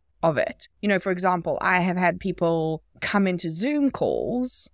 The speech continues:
and for me, it's much easier for me to interact with someone if I can see them on Zoom,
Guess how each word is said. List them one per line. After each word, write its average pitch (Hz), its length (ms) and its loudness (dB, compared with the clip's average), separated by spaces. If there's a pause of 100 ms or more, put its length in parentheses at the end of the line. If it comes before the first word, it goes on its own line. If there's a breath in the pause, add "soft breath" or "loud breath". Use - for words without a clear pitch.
(100)
and 180 420 2
for 180 120 0
me, 208 360 2
it's 185 160 0
much 196 300 -2
easier 208 260 0
for 202 100 -6
me 185 120 -2
to - 120 -8
interact 190 400 -2
with 202 100 -6
someone 165 260 -2
if 160 80 -8
I 202 80 -4
can 156 160 -8
see - 260 2
them 175 220 0
on 143 160 -4
Zoom, 139 480 -4